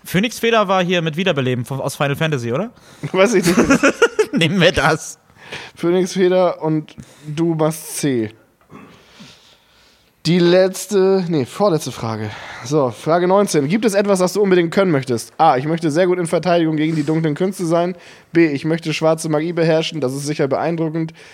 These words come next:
Speaker 2: C. Ich wäre gern ein Animagus. Sehr hilfreich. D. Ich wünsche mir so sehr gut auf Besen fliegen zu können.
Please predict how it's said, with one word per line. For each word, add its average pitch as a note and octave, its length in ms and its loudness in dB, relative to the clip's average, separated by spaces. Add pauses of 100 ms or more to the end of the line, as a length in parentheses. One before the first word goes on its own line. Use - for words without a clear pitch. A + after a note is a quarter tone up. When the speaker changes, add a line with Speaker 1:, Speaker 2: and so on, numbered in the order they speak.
(160)
Speaker 2:
C. F3 300 2
Ich B2+ 180 -6
wäre D3+ 220 0
gern C#3+ 180 2
ein C#3+ 120 0
Animagus. D3+ 720 0
Sehr A#2+ 300 0
hilfreich. E3 680 -2 (440)
D. E3 340 2
Ich D3 220 -8
wünsche E3+ 240 -2
mir D#3 160 2
so D#3+ 400 0
sehr D#3+ 360 2
gut D#3 260 -4
auf C#3+ 240 -2
Besen D3+ 340 0
fliegen A#2+ 300 -4
zu A#2 160 -10
können. G2+ 320 -8